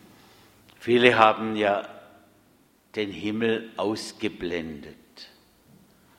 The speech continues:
Hier einigermaßen gut leben und dann so sterben, dass ich möglichst nichts davon mitbekomme.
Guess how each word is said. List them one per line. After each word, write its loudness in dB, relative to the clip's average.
Hier 6
einigermaßen 0
gut -4
leben -4
und 6
dann 6
so 6
sterben, 2
dass -4
ich -8
möglichst -2
nichts -4
davon 0
mitbekomme. -10